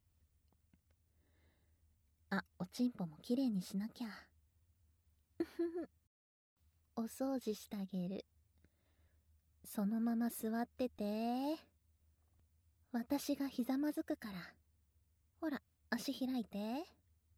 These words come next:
よっと。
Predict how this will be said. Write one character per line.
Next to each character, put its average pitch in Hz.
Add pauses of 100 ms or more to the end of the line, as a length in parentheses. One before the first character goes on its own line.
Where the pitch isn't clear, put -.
(1900)
よ 339
っ - (760)
と。 269